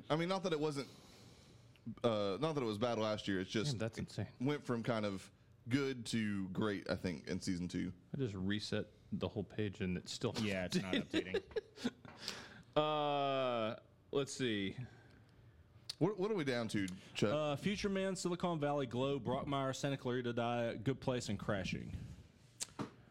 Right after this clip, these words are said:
Speaker 3: Um,
Speaker 1: Silicon Valley still hang?
Speaker 3: It, for me, it's my, it's in my three, but I know that I'm probably the only
Speaker 2: It's
Speaker 3: one.
Speaker 2: not in mine. I watched it. I do. En-, I, I
Speaker 3: adored
Speaker 2: enjoyed this season.
Speaker 3: so, but yeah, I mean, that show hit peak in season two.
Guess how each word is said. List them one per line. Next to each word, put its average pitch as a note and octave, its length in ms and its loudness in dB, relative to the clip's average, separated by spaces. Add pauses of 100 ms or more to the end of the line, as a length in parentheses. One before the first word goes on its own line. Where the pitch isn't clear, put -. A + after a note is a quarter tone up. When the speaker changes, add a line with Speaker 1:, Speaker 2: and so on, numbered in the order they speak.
(300)
Speaker 3:
Um, C3 40 2
Speaker 1:
Silicon C3 280 2
Valley B2 220 2
still A2+ 180 0
hang? B2 280 0 (200)
Speaker 3:
It, E3 220 2
for E3+ 160 2
me, D#3+ 320 2
it's D3 120 -2
my, B2+ 320 0
it's B2+ 160 0
in C3+ 120 2
my A#2 180 2
three, E3+ 320 2 (380)
but A#2+ 260 2
I A#2 80 2
know A2+ 180 2
that G#2+ 140 0
I'm G#2 120 0
probably G2+ 260 0
the F#2+ 80 -2
only G#2+ 140 2
Speaker 2:
It's C3 140 -2
Speaker 3:
one. D3 120 4
Speaker 2:
not C3+ 40 2
in G#2+ 120 2
mine. F#2+ 340 2
I F#2+ 80 2
watched G2+ 320 0
it. E2 80 6
I C3+ 100 4
do. D#3 220 2
En-, B2 180 0
I, B2+ 40 2
I D#3+ 140 2 (180)
Speaker 3:
adored A#3+ 100 2
Speaker 2:
enjoyed E3 280 2
this A2 140 0
season. G2 460 0
Speaker 3:
so, G2+ 360 0
but D3 140 0
yeah, E3 160 2
I G#3+ 60 2
mean, A3+ 180 2
that B3+ 180 0
show G#3+ 280 4
hit E3+ 340 -2
peak C#3 240 2
in A2+ 140 2
season G2+ 340 0
two. E2+ 320 -2